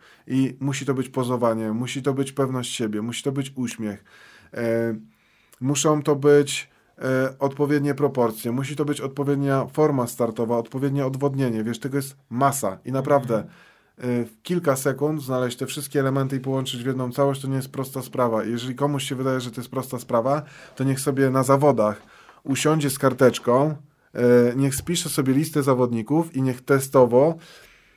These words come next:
Speaker 1: e, spróbuje sobie wytypować miejsca. I niech zobaczy, czy jest tak łatwo, nie? Jak masz dosłownie pięć czy dziesięć sekund na ocenę zawodników, nie?
Speaker 2: Ja jako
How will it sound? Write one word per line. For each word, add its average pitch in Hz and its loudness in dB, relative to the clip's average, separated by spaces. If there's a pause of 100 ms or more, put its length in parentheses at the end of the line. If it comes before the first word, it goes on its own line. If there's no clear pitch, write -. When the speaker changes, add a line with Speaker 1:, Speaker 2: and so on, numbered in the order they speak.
(180)
Speaker 1:
e, 127 0
spróbuje 151 4
sobie 151 2
wytypować 139 2
miejsca. 107 -4 (460)
I 135 -6
niech 165 0
zobaczy, 151 2
czy 165 -2
jest 143 -2
tak 135 -2
łatwo, 107 0
nie? 113 -6
Jak 131 0
masz 139 -2
dosłownie 135 -4
pięć 143 -4
czy 135 -8
dziesięć 131 -6
sekund 127 -4
na 120 -2
ocenę 120 -6
zawodników, 104 -8
nie? 117 -8 (840)
Speaker 2:
Ja 131 -2
jako 135 -2